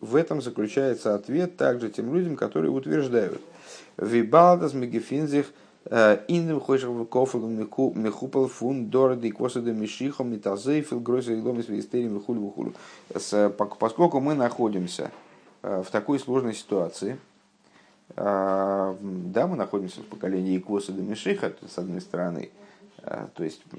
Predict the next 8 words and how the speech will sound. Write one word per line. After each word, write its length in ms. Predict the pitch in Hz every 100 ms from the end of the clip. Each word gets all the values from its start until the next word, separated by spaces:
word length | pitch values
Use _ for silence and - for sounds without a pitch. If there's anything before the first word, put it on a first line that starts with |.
| -
поколении, 480 | - 92 95 92 92
которое 320 | 90 90 92
непосредственно 540 | 95 90 90 92 92 92
при-, 240 | 101 98
предшествует 560 | 90 98 98 92 95 92
приходу 300 | 98 104 107
Машеха, 580 | 135 - 208 165 - - - - - - - -
э, 280 | - 107 98